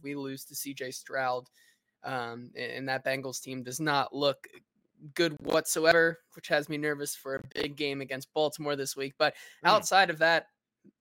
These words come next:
Speaker 1: bad beats left and right once again. Um, just,
Speaker 2: I was about
Speaker 1: just
Speaker 2: to say, my, here's the, here's the list of things that are causing my pain and suffering. Having to watch and professionally cover whatever that was that we're gonna talk about today from the Titans down in Tampa Bay,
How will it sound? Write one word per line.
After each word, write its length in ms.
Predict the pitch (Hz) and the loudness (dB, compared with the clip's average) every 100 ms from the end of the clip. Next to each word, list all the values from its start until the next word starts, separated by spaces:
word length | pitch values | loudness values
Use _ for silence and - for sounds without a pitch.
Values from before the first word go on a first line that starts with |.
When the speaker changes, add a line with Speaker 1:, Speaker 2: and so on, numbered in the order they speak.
| _ - | _ 2
Speaker 1:
bad 300 | 165 175 143 | 6 6 2
beats 320 | 160 151 - | -10 -8 -4
left 240 | 143 143 | -4 -4
and 100 | 135 | -10
right 240 | 131 135 127 | -4 -4 -4
once 260 | 139 135 | -10 -10
again. 420 | 139 127 139 131 _ _ _ _ _ | -10 -6 -6 -6 _ _ _ _ _
Um, 360 | 127 120 120 | -8 -6 -6
just, 120 | 131 151 | -8 -4
Speaker 2:
I 100 | 185 | -4
was 100 | 180 | 0
about 160 | 214 | 0
Speaker 1:
just 160 | 190 220 | 2 0
Speaker 2:
to 100 | 160 | -2
say, 100 | 156 | -2
my, 220 | 165 214 165 | 0 0 0
here's 240 | 247 247 | -4 -2
the, 120 | 202 | -2
here's 220 | 156 247 | -2 -4
the 80 | 220 | -6
list 300 | 170 190 - | -4 -4 -4
of 100 | 139 | -6
things 240 | 156 151 123 | -2 -4 -2
that 100 | 131 | -6
are 60 | |
causing 340 | - 127 120 123 | -4 -4 -4 -4
my 120 | 107 | -8
pain 180 | 110 101 | -8 -12
and 100 | 92 | -12
suffering. 440 | 90 85 73 62 _ _ _ | -14 -14 -20 -20 _ _ _
Having 240 | 165 202 214 | -2 -2 0
to 80 | 143 | 0
watch 380 | 127 139 127 | 2 0 -2
and 100 | 127 | -12
professionally 560 | 123 113 131 117 117 104 | -14 -8 -8 -8 -10 -10
cover 380 | 120 120 98 98 _ _ | -6 -6 -6 -12 _ _
whatever 400 | 98 123 113 101 | -8 -6 -4 -6
that 180 | 98 | -6
was 280 | 85 80 85 | -8 -12 -14
that 80 | - | -16
we're 80 | 90 | -16
gonna 120 | 92 | -16
talk 220 | 95 95 | -12 -12
about 220 | 82 85 | -10 -14
today 200 | - 87 | -12 -14
from 140 | 87 92 | -14 -16
the 80 | 87 | -12
Titans 580 | 110 82 87 90 - - | -10 -10 -12 -16 -16 -10
down 180 | 98 90 | -10 -10
in 80 | 90 | -12
Tampa 260 | 90 85 | -16 -16
Bay, 260 | 87 98 98 | -8 -6 -8